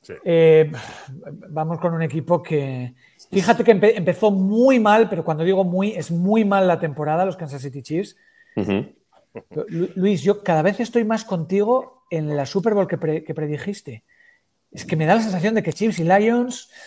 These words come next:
Speaker 1: Sí, sí, sí, sí.
Speaker 2: están ahora mismo encontrando la fórmula, ¿eh? Y yo miro los Chiefs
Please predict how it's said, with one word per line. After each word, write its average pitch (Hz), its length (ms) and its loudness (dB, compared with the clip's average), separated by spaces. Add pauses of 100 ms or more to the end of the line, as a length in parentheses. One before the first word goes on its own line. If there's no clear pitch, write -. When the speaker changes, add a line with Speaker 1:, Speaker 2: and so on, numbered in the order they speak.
(120)
Speaker 1:
Sí, - 80 -18
sí, - 160 -20
sí, - 160 -10
sí. - 200 -20
Speaker 2:
están 220 440 4
ahora 254 240 12
mismo 269 760 6
encontrando 247 960 6
la 247 100 10
fórmula, 220 680 4
¿eh? 254 100 6
Y 185 140 -4
yo 208 120 6
miro 285 200 4
los 202 120 2
Chiefs 214 300 -4